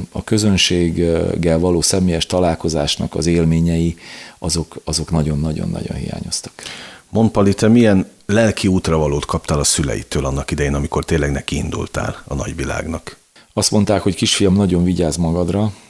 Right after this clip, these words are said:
Speaker 1: és próbáld meg azokat az értékeket felhasználni, amit itt kaptál a családi házba.
Speaker 2: És ehhez képest te milyen útravalót adsz a nagyfiadnak?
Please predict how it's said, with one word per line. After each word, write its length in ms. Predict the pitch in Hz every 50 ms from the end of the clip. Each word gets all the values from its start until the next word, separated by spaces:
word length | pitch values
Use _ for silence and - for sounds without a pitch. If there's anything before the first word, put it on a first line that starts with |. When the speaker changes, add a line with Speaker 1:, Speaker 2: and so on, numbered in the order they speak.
| _ _ - -
Speaker 1:
és 120 | 85 -
próbáld 440 | - - 101 107 101 92 90 82 82
meg 160 | 85 82 80
azokat 340 | 92 87 82 82 - 82 -
az 120 | 87 78
értékeket 600 | 87 87 85 - - 82 76 - 71 - - -
felhasználni, 680 | - - 82 78 73 76 76 - - 82 80 80 80 80
amit 260 | 78 78 76 76 -
itt 120 | 82 -
kaptál 400 | - 78 78 - - - 50 - -
a 60 | -
családi 400 | - - - - - - - -
házba. 440 | - - 50 - - - - - - _ - - _ _ _ _
Speaker 2:
És 140 | - - -
ehhez 320 | - 101 87 82 95 -
képest 380 | - - 98 - - 90 - -
te 140 | - 107 104
milyen 300 | 98 92 87 82 78 78
útravalót 580 | 76 71 - 76 69 69 69 71 73 78 -
adsz 220 | 69 67 - - -
a 200 | 73 67 69 - - _ _ _ _
nagyfiadnak? 840 | - 78 76 - - - 65 64 64 - - - - - - -